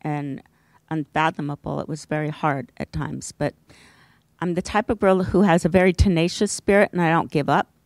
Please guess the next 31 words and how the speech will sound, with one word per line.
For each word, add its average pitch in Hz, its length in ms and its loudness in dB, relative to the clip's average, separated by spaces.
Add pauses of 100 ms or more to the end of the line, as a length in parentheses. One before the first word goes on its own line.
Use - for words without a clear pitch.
(480)
I 175 140 -6
just 165 320 -8
don't. 175 260 -2
I 160 100 -2
know 156 200 0
that, 156 220 -2 (580)
that - 240 -4
my 156 180 0
life 156 320 -2
was 147 220 -6
meant - 320 -6 (380)
to 151 360 -6
get 165 200 -2
through 165 180 0
this 214 420 0
and, 151 380 -4 (180)
and 131 320 -6 (180)
endure, 156 640 2
and, 165 380 -4
um, 160 300 -4 (400)
I 180 100 -2
hung 208 240 0
in 240 180 0
there 151 240 -8 (260)
when 156 360 -6 (100)
many 165 380 -4
other 170 400 0 (640)
of - 100 -14
my 151 180 -4
contemporaries 147 920 -6 (440)
didn't 160 420 -4